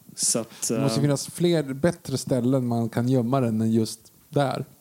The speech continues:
Speaker 1: Jag tänker att hon inte agerar så rationellt. Jag mest liksom
Speaker 2: Ja.
Speaker 1: bara,
Speaker 2: Mm.
Speaker 1: bara, bara, bara kör.
Speaker 2: Du
Speaker 1: Och
Speaker 2: tänker så.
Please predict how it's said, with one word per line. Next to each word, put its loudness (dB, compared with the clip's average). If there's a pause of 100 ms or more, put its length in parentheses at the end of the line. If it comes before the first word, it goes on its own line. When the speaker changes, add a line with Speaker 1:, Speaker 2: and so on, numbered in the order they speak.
(2250)
Speaker 1:
Jag -4
tänker 0
att -8
hon 0
inte -2
agerar -2
så -2
rationellt. -4
Jag -6 (100)
mest -6
liksom -6
Speaker 2:
Ja. -4
Speaker 1:
bara, -6 (140)
Speaker 2:
Mm. -8 (240)
Speaker 1:
bara, -2
bara, -6
bara -2
kör. -6 (840)
Speaker 2:
Du 2
Speaker 1:
Och 2
Speaker 2:
tänker 0
så. -12